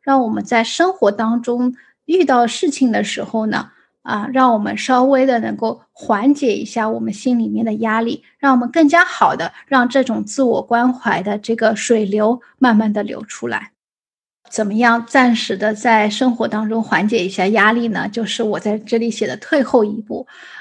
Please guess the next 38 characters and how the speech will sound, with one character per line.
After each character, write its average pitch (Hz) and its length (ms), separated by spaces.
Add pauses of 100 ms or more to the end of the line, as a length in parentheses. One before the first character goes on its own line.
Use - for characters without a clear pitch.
(120)
呃， 226 180
我 226 120
知 214 160
道 254 140
就 233 140
是 226 180
Sandberg 226 720
他 214 260
不 220 120
是 233 160 (160)
有 214 160
一 233 80
本 226 160
书 220 180
叫 220 380
Lean 254 460
In 208 60
嘛， 196 180
就 214 140
是 220 140
向 254 300
前 214 260
一 208 80
步 226 160
嘛。 190 200 (440)
对， 214 180
在 233 160
事 415 280
业 254 160
上 226 240
面 214 200
我 220 60
们 208 100
要 226 120
向 233 260
前 202 300
一 208 40
步， 208 280